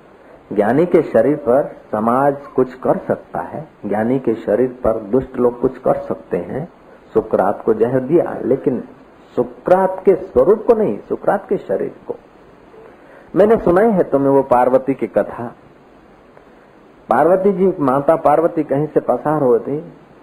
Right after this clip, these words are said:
फिर कोई फकीर टांग पे टांग चढ़ाए बैठा था।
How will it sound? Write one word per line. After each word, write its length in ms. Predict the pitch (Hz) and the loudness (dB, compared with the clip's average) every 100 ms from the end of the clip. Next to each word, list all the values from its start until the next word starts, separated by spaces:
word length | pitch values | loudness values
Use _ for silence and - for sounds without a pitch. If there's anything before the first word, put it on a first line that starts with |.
| - - - - | -20 -20 -12 -2
फिर 100 | 175 | 0
कोई 260 | 175 160 | 2 2
फकीर 420 | 160 139 139 143 - | 2 -2 0 0 0
टांग 260 | 117 135 127 | 0 0 0
पे 100 | 123 | 0
टांग 280 | 110 120 120 | 0 0 -2
चढ़ाए 280 | 107 104 | 0 0
बैठा 320 | 107 101 - - | 0 -4 -4 -8
था। 220 | - | -8